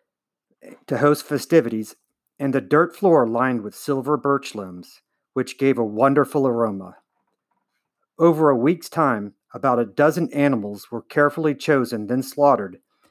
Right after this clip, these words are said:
in preparation for the feast. Alcohol was collected from private distillery in the woods, and the wedding guests started arriving. They all seemed to show up at once in horse-drawn wagons.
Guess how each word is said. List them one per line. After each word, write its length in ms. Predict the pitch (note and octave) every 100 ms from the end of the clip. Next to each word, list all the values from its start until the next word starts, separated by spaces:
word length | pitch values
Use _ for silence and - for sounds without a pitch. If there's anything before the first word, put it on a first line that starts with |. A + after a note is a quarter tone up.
| _ C3
in 140 | B2+
preparation 720 | - C#3+ C3 B2 C#3 C3+ G#2+
for 120 | -
the 100 | A#2
feast. 440 | A#2 C#3 F#2 - _ _ _ _ _ _ _ _ _ _ _
Alcohol 520 | C3+ D3+ D#3+ E3 E3 E3
was 140 | E3
collected 500 | - D#3 C#3 B2+ A2
from 180 | B2 A2+
private 360 | C#3 C#3 D3+
distillery 720 | B2+ - - E3+ C3 A2 A2 - _ _ _ -
in 160 | C3
the 80 | D3
woods, 360 | C3 C3 A#2+ - C#3
and 140 | B2
the 60 | A#2
wedding 340 | D3 D#3 C#3
guests 240 | A2+ A2+
started 320 | - A#2 C3 C3
arriving. 540 | A#2+ A2+ F#2+ F2 F2+ _ _ _ _ _ _ _ _ -
They 140 | B2+
all 180 | C#3+ G3+
seemed 300 | G3+ F#3 E3
to 40 |
show 280 | D3 - C#3
up 100 | C#3+
at 140 | D#3+ A#2
once 420 | A#2 G#2+ - - _
in 120 | C3 A#2+
horse-drawn 720 | C#3+ D#3 - - C3+ C3+ B2
wagons. 540 | B2 A2+ G2 F2+ -